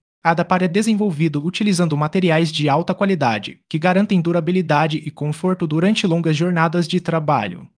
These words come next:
As características incluem: um. Solados antiderrapantes, para garantir segurança em superfícies escorregadias. Dois. Materiais respiráveis, para manter os pés frescos e secos.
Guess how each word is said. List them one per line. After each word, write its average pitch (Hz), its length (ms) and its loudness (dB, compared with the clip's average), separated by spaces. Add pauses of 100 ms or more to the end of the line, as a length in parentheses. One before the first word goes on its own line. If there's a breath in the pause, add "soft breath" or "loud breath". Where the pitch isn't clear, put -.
(200)
As 151 160 -2
características 170 760 2
incluem: 139 640 2
um. 117 160 -4 (400)
Solados 185 440 4
antiderrapantes, 156 1040 2
para 165 160 2
garantir 190 440 2
segurança 160 520 2
em 185 60 4
superfícies 185 600 0
escorregadias. 143 1000 -2 (320)
Dois. 143 420 2 (280)
Materiais 175 460 2
respiráveis, 147 880 0
para 160 160 2
manter 180 280 2
os 175 120 0
pés 208 240 0
frescos 196 480 0
e 151 60 0
secos. - 640 -6